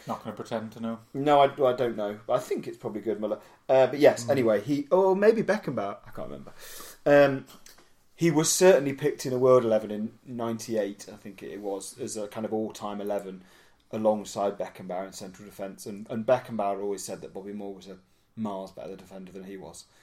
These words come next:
Speaker 2: He said he would have carried him through that team. Um, and I think now, partly because time has passed, partly because of how he was treated, and partly because, sadly, he died in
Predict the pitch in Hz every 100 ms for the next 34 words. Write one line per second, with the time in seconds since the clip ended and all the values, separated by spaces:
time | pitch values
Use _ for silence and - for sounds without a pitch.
0 | _ - - 95 98 92 101 101 104 92
1 | 101 95 85 - 98 92 _ - _ _
2 | 127 117 117 113 135 135 135 170 170 143
3 | 139 135 123 113 - _ _ _ _ -
4 | 160 156 131 139 - 139 131 131 - 131
5 | 131 - 139 139 135 131 117 123 117 113
6 | - 143 120 117 120 110 113 113 101 107
7 | - 110 98 - - - 110 104 101 110
8 | 107 107 104 104